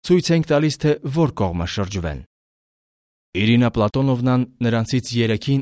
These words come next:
ուղարկեց հիվանդանոց, որ այն ժամանակ բարեբախտաբար դատարկ էր, երկուսին՝ լուսանկարչի մոտ, իսկ հնգին ժամանակավորապես ապաստան տվեց իր մոտ։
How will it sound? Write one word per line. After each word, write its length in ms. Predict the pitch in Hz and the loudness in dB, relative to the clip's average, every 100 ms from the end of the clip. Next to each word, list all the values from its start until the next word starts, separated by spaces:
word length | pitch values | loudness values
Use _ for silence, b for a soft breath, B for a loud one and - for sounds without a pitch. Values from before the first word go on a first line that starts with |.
| 139 | -2
ուղարկեց 380 | 120 113 - 113 | -4 -2 -2 -2
հիվանդանոց, 680 | 120 120 123 135 139 101 - _ _ _ 131 | -2 -2 -2 0 -2 -4 -8 _ _ _ 0
որ 160 | 175 175 | 2 4
այն 120 | 160 | 4
ժամանակ 440 | 143 147 143 147 131 | 2 2 2 0 -2
բարեբախտաբար 680 | 127 113 107 104 - 104 104 107 | -2 0 0 -2 -2 -2 -2 0
դատարկ 400 | 127 151 127 - | -2 0 -2 -4
էր, 120 | 85 - _ _ _ - | -8 -8 _ _ _ -4
երկուսին՝ 640 | 101 101 104 - 160 113 _ _ - | -2 0 -2 0 0 0 _ _ -2
լուսանկարչի 720 | 143 139 139 131 135 - 165 | 0 2 0 0 -2 -2 0
մոտ, 220 | 165 107 - _ _ _ - | 0 -2 -6 _ _ _ -2
իսկ 160 | 117 - | -2 0
հնգին 360 | 113 135 202 208 | 0 2 0 0
ժամանակավորապես 1000 | 131 143 139 135 123 123 117 110 - 190 139 | 0 2 2 0 0 0 0 0 0 0 0
ապաստան 500 | - 104 - 135 135 | -2 -2 -2 -2 0
տվեց 280 | 117 120 - | -2 -2 -2
իր 180 | 123 104 | -4 -4
մոտ։ 320 | 80 67 | -4 -8